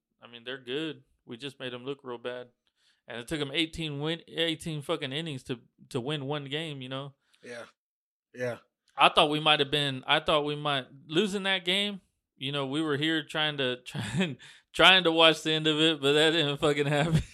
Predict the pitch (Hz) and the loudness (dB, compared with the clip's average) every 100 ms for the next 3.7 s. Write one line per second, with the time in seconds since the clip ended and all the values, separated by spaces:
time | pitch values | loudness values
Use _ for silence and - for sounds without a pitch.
0 | - - - - 131 135 127 - - - | -6 0 0 -2 -6 -6 -8 -14 -20 -20
1 | - 139 151 151 156 147 139 135 123 123 | -18 -4 0 2 4 4 4 2 0 -4
2 | - _ - 135 160 180 170 165 160 156 | -10 _ 0 6 8 6 4 0 0 -4
3 | - 151 143 131 127 123 120 | -2 2 2 2 -2 -8 -14